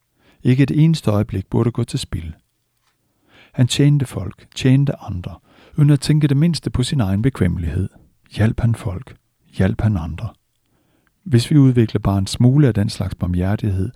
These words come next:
kærlighed og velvilje, vilje til uselvisk at tjene andre, så giver det mening at sige, at vi er hengivne tilhængere af Buddha.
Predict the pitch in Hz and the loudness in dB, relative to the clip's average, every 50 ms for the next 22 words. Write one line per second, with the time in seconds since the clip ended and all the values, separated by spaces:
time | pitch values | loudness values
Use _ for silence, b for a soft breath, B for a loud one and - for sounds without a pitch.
0 | B B B B B B _ - 110 110 110 117 120 117 92 92 92 98 98 107 | B B B B B B _ -2 0 0 0 0 0 -2 0 0 -2 -2 -4 -4
1 | 82 98 98 110 117 123 123 117 117 120 120 110 B B B B B B B B | -2 0 0 0 2 2 2 2 2 2 0 -2 B B B B B B B B
2 | B B B - 151 160 160 151 120 - - 113 113 117 123 - - 123 127 131 | B B B 2 4 4 4 2 0 0 0 2 2 2 2 2 2 0 2 0
3 | 117 - - - - _ - - 101 98 104 - 82 92 101 117 127 127 120 b | -2 -6 -6 -8 -8 _ -4 -2 0 0 -2 -2 -2 -2 0 0 0 0 -2 b
4 | b b b b b b b - - 151 - 165 156 143 147 127 101 90 85 90 | b b b b b b b -4 -4 -2 0 0 0 2 2 2 2 2 0 0
5 | 113 120 123 117 - - - - 85 92 - - 120 117 107 120 117 107 82 87 | 0 0 0 -2 -2 -6 -6 -4 -4 -2 -2 0 -2 0 0 0 -2 -2 -2 -2
6 | 87 95 107 - - - - 78 87 90 101 110 120 127 - - - 82 - 98 | 0 0 -2 -2 -4 -6 -4 -4 -4 -2 -2 -2 -2 -2 -2 -4 -4 -4 -4 -10